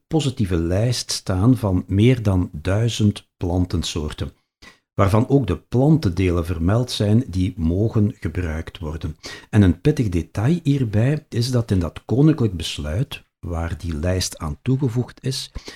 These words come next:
zesenzestig keer wordt verwezen naar de apotheker als deskundige.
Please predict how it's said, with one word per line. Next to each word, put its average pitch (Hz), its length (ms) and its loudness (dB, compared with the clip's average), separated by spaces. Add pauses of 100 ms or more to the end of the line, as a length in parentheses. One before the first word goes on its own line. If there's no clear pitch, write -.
(120)
zesenzestig 135 960 0
keer 131 320 2
wordt 101 260 -4
verwezen 131 800 0
naar 104 260 0
de 101 120 -6
apotheker 107 720 -4
als 90 200 -4
deskundige. 82 680 0